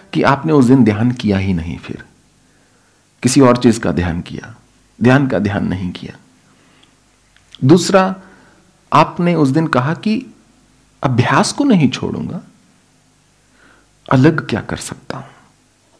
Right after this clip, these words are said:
ताकि मेरा अभ्यास जो है वो चलता रहे। अभ्यासेन तु कौन्तेय,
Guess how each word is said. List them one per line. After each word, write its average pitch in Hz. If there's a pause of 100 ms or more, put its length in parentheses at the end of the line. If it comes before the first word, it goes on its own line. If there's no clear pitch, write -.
(280)
ताकि 190
मेरा 175 (160)
अभ्यास 127
जो 123
है 170 (480)
वो 170 (1300)
चलता 131
रहे। - (1120)
अभ्यासेन 117
तु -
कौन्तेय, -